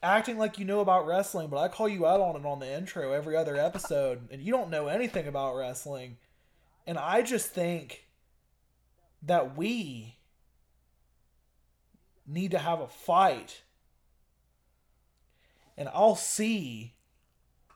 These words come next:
if you really think you can have Ty Conti and take her from me, because you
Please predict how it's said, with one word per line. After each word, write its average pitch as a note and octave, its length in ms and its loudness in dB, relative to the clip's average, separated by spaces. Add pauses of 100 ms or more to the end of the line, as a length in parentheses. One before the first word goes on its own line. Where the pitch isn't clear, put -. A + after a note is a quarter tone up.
(400)
if D#3+ 260 -8
you G#3+ 220 2 (120)
really A3 300 10
think F#3 640 -2
you F#3 160 0
can F#3+ 160 0
have C#3+ 500 -2 (260)
Ty F#3+ 280 6
Conti G3 500 0
and D3 100 -8
take G3+ 260 2
her G#3 140 2
from D3+ 340 -4
me, G#3 180 0
because D#3 400 -4
you G#3+ 160 4